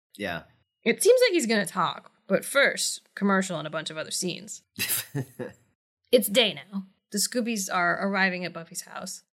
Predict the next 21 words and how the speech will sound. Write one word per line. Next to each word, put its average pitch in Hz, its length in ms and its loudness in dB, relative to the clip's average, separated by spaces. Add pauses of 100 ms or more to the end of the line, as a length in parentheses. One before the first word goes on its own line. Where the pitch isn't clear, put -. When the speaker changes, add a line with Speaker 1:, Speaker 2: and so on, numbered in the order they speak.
(120)
Speaker 2:
We 208 80 2
know 226 160 6
it's 208 140 2
Buffy's 170 340 -4
house 160 380 -8
because 185 320 -12
Buffy 170 280 0
Bot 156 260 -6
says, - 360 -14 (140)
"This - 140 4
is 202 120 -4
my 339 240 4
house." - 580 -4 (560)
Speaker 1:
<laughs> - 640 -20
Speaker 2:
They're 262 160 4
trying 320 320 4
to 330 100 0
ask 233 360 -2
Buffy 240 380 -2
where 190 260 2
they 180 300 -4